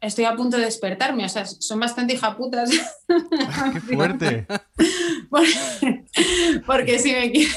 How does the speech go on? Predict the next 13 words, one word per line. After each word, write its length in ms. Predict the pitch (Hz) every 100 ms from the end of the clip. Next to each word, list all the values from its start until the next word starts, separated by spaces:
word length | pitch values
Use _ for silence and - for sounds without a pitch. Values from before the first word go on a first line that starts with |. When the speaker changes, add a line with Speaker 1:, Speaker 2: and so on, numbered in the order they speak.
| - - _ -
Speaker 1:
<laughs> 1040 | 277 - 277 - - - 381 370 349 -
porque 260 | 240 233 254
si 100 | 262
me 160 | 240
quiero 260 | 214 226 240
ir 160 | 262
a, 340 | 254 247 247 233
me 120 | 226
quiero 180 | 208 233
dormir, 280 | 233 233 247
estoy 240 | 226 - 226
ahí 220 | 226 226
medio, 260 | 226 220